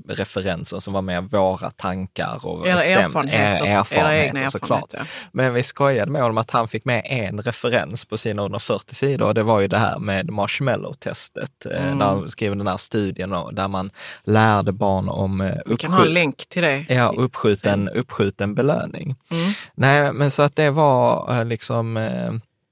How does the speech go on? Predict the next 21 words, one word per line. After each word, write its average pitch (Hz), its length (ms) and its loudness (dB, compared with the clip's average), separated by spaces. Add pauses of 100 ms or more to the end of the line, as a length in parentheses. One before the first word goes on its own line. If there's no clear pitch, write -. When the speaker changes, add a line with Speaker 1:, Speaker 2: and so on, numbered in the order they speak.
(280)
Speaker 1:
ja, 131 100 6
det 147 60 6
var 151 120 6
en 135 100 4
pers. - 560 -4 (160)
Eh, 117 180 4
och - 180 0
sen, 123 400 0
sen 139 220 0
ska - 140 -6
det 135 100 2
också, 147 200 0
handen 113 300 2
på 107 80 -4
hjärtat, 104 300 -2
säga - 220 -4
så - 120 -6
här, 107 100 -4
alltså, 113 320 0 (400)
boken, 113 640 0
det, 113 240 -2